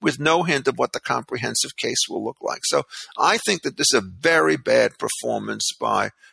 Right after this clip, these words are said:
um, our friend Mueller. And this is without any prejudgment one way or another of what I think is actually going on.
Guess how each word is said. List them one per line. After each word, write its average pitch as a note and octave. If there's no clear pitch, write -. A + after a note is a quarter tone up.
um, A#2
our A#2+
friend G#2+
Mueller. G#2+
And C#3
this F3
is C#3+
without F#3
any F3+
prejudgment C#3
one C#3+
way B2
or A#2
another A2+
of G#2
what C3
I A#2
think B2+
is A2
actually A#2
going A2+
on. A#2